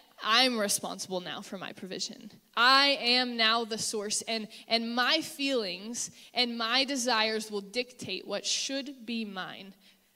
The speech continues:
that God may never have planned to give you. In this way, coveting becomes the starting point, the root sin that leads to other sins. Before we steal, we covet what we want to take. Before we commit adultery,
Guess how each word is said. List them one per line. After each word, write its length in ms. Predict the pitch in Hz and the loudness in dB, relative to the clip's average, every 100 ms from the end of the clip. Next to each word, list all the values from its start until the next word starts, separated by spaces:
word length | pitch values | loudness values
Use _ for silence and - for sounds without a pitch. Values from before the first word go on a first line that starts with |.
| - | -8
that 160 | 190 | -4
God 200 | 214 208 | -2 -2
may 140 | 208 202 | -2 -6
never 300 | 202 202 208 | -6 -4 -4
have 240 | 196 185 | -6 -8
planned 320 | - 190 175 190 | -10 -10 -10 -12
to 100 | 196 | -10
give 240 | 190 170 | -10 -10
you. 220 | 104 - - _ _ _ _ _ _ _ - - | -12 -14 -18 _ _ _ _ _ _ _ -16 2
In 160 | 285 294 | 4 6
this 220 | 285 269 | 4 4
way, 240 | 254 233 | 4 4
coveting 460 | 226 247 254 285 269 | 4 0 2 2 0
becomes 460 | 262 254 240 226 | -2 -2 -2 -2
the 120 | - 208 | -4 -2
starting 560 | - - 254 247 226 | 0 2 2 2 0
point, 300 | 214 202 196 - - - | -2 -4 -4 -10 -16 2
the 160 | 247 | 4
root 420 | 247 233 302 320 - | 4 4 6 6 2
sin 500 | - 214 190 196 220 - - | -2 0 -2 -4 -8 -12 2
that 180 | 233 208 | 4 6
leads 420 | 254 285 302 - | 6 6 4 2
to 140 | - - | 2 2
other 220 | 220 220 | 2 2
sins. 560 | 214 214 185 190 - - - _ _ _ - | 0 -2 -4 -6 -6 -8 -16 _ _ _ -4
Before 380 | 247 233 302 285 | -2 0 0 0
we 120 | 254 | 0
steal, 640 | - - 294 233 208 240 - _ _ _ 220 | -2 0 0 0 -2 -6 -12 _ _ _ -4
we 140 | 226 | -4
covet 400 | 226 277 - - - - _ | 2 2 2 -6 -10 -20 _
what 140 | - 202 | 0 4
we 100 | 202 | 4
want 140 | 196 | 2
to 60 | 185 | -4
take. 420 | 190 - - - _ _ _ _ _ _ _ - | -8 -8 -10 -20 _ _ _ _ _ _ _ -4
Before 320 | 254 254 269 | -2 2 2
we 100 | 277 | 2
commit 240 | 277 262 | -2 0
adultery, 680 | 233 220 277 269 240 226 220 | 0 0 -2 -2 -4 -4 -6